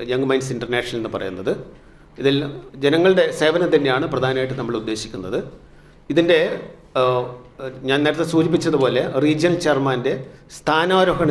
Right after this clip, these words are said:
ചടങ്ങ്, ആ ചടങ്ങ്, ആ, ഉദ്ഘാടനം ചെയ്യുന്നത് നമ്മുടെ സംഘടന യങ് മൈൻഡ്സ് ഇന്റർനാഷണലിൻ്റെ, ഏഹ്, ഇന്റർനാഷണൽ പ്രസിഡന്റായിട്ടുള്ള,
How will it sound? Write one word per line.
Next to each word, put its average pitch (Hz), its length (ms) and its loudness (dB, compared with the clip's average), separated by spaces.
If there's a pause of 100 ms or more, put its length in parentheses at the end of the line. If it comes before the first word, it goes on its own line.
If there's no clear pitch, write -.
(140)
ചടങ്ങ്, 107 280 -2 (220)
ആ 139 140 -2
ചടങ്ങ്, 151 320 2 (720)
ആ, 131 40 2 (100)
ഉദ്ഘാടനം 165 540 2
ചെയ്യുന്നത് 117 360 2 (340)
നമ്മുടെ 135 300 0
സംഘടന 143 260 2 (440)
യങ് 135 160 0
മൈൻഡ്സ് 143 240 0
ഇന്റർനാഷണലിൻ്റെ, 135 640 0 (720)
ഏഹ്, 120 140 2 (140)
ഇന്റർനാഷണൽ 180 540 2
പ്രസിഡന്റായിട്ടുള്ള, 127 720 0